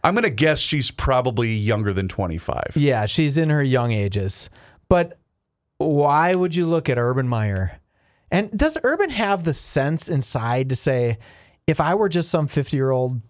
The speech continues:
Speaker 2: dude, fifty-seven-year-old dude, this girl wouldn't be anywhere near me"?
Speaker 1: No.
Speaker 2: Right?
Speaker 1: No.
Speaker 2: There wouldn't be a chance. She'd say, "Dad, I, I need money for college." Or she, you know, she wouldn't
Speaker 1: <laughs> Right.
Speaker 2: look at him for a second time. I do like, however, though, he didn't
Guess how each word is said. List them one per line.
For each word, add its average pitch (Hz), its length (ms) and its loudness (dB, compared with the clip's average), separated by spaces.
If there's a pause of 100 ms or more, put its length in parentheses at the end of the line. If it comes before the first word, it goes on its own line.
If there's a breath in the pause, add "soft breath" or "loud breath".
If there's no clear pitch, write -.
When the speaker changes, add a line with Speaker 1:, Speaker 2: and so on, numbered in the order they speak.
(140)
Speaker 2:
dude, 104 400 0 (360)
fifty-seven-year-old 127 680 0
dude, 107 320 0 (400 soft breath)
this - 140 0
girl 214 180 4
wouldn't 196 140 2
be 196 180 -2
anywhere 185 320 0
near 135 400 0
me"? 98 260 -4
Speaker 1:
No. 117 300 0
Speaker 2:
Right? 156 320 0
Speaker 1:
No. 170 160 -4
Speaker 2:
There 196 100 6
wouldn't 214 160 0
be 208 100 0
a 143 60 -2
chance. 170 380 -2
She'd 160 160 -2
say, 160 220 0 (280 loud breath)
"Dad, 190 300 4
I, 180 200 2
I 165 100 2
need 175 180 0
money 165 260 2
for 147 160 -2
college." 127 480 2
Or 151 280 4 (160)
she, 226 140 2
you 214 160 4
know, 170 180 4
she 208 180 0
wouldn't 381 260 4
Speaker 1:
<laughs> - 20 4
Right. 349 60 4
Speaker 2:
look 202 140 2
at 190 80 2
him 175 100 0
for 175 160 2
a 147 60 0
second 180 340 0
time. 175 280 0 (380 loud breath)
I 196 180 4
do 247 400 4
like, 135 300 0
however, 123 400 2
though, 113 320 0 (240 loud breath)
he 208 160 -2
didn't 349 260 0